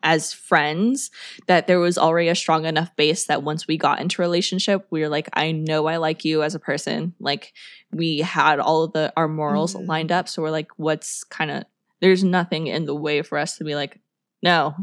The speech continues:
Speaker 1: You know what I mean? So I think
Speaker 2: Mm-hmm.
Speaker 1: once we got into a relationship, it was pretty instant that we knew that it was gonna be a long-term situation. But then again, we had that whole year of just being friends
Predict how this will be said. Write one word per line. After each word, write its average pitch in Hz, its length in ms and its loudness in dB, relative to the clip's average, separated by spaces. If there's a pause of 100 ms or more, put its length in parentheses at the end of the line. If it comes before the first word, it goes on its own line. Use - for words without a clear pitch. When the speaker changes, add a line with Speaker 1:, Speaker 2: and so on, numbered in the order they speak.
Speaker 1:
You 180 120 0
know 175 100 2
what 170 100 4
I 175 60 0
mean? 180 280 2 (480)
So 165 380 2 (1000)
I 208 120 6
think 208 240 4
Speaker 2:
Mm-hmm. 180 260 -6
Speaker 1:
once 202 240 4
we 214 80 4
got 175 140 6
into 180 160 0
a 160 100 4
relationship, 160 500 0
it 160 40 4
was 151 100 0
pretty 156 320 -2
instant 143 520 -6
that - 120 -2
we 165 140 -4
knew 156 260 -6
that - 260 -2
it 165 120 0
was 143 200 -4
gonna - 200 -8
be 175 140 -2
a 160 100 -2
long-term 156 920 -6 (400)
situation. - 760 -4 (1200)
But 208 120 4
then 202 160 6
again, 170 220 2
we 156 80 -2
had 175 140 -2
that 147 160 0
whole 147 240 0
year 147 340 2
of 156 220 -6
just 147 240 -2
being 151 180 -2
friends - 480 -6